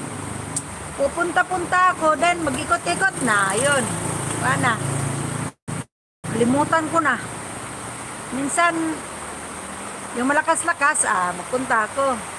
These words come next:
Ewan ko bakit ganito ang mga, ano, eh, mga signal. Gutom na ako, eh. Hangga, na, na, na.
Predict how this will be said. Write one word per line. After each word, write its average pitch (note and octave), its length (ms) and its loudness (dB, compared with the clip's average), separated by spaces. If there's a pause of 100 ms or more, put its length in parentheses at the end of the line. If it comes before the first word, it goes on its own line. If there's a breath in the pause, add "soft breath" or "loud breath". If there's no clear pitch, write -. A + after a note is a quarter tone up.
(2250)
Ewan D4 320 4
ko E4+ 80 2
bakit D4 380 4
ganito C#4 260 2
ang C#4+ 160 4
mga, C#4 320 2
ano, C#4+ 240 2
eh, F4+ 140 0 (960)
mga C4 180 6
signal. C#4 460 0 (2250)
Gutom D#4 340 0
na C4 220 6
ako, C4+ 260 4
eh. E4+ 160 2
Hangga, C4 280 2 (520)
na, A#3 240 0
na, G#3+ 220 -6 (180)
na. G#3+ 120 -6